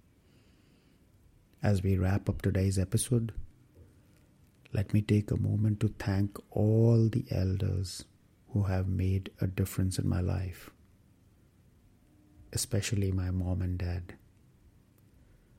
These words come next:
I really, really thank you and value you in my life. Thank you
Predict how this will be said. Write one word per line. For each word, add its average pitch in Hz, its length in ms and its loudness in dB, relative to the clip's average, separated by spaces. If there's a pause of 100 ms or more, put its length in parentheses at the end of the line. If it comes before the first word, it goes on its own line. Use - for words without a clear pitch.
(440)
I 104 140 4
really, 101 640 2
really 98 440 2
thank 98 540 -2
you 98 300 -2 (360)
and 95 220 0
value 95 340 0
you 92 220 0
in 92 120 -2
my 90 140 -2
life. 87 540 -6 (1600)
Thank 98 380 -2
you 101 240 -6